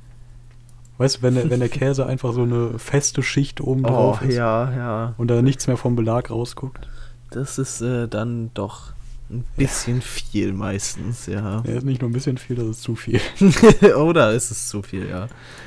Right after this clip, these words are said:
Speaker 2: Ich weiß nicht, ich kenn auch viele Leute, die sehr gerne sehr viel Käse auf ihre Pizza machen.
Speaker 1: Ja, das verstehe ich wirklich nicht.
Speaker 2: Mm. Aber ja.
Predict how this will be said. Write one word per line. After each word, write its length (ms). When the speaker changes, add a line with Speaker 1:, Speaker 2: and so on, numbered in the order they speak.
Speaker 2:
Ich 160
weiß 180
nicht, 160
ich 40
kenn 160
auch 140
viele 260
Leute, 320
die 140
sehr 260
gerne 320
sehr 220
viel 260
Käse 320
auf 140
ihre 160
Pizza 340
machen. 400
Speaker 1:
Ja, 60
das 100
verstehe 320
ich 80
wirklich 240
nicht. 180
Speaker 2:
Mm. 380
Aber 280
ja. 340